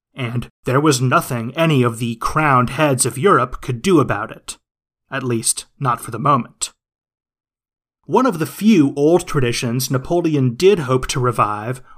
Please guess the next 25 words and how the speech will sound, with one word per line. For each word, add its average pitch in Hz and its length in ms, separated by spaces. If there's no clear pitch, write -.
was 135 260
the 131 140
presence 131 640
of 117 220
the 131 80
Pope. 127 480
Contrary 156 580
to 147 160
popular 127 480
belief, 127 560
there 143 160
was 147 240
never 143 640
any 151 240
discussion 135 720
of 123 200
the 123 80
Pope 143 460
himself 123 840
placing 135 440
the 123 60
crown 123 560
on 120 220
Bonaparte's 113 600
head. 131 380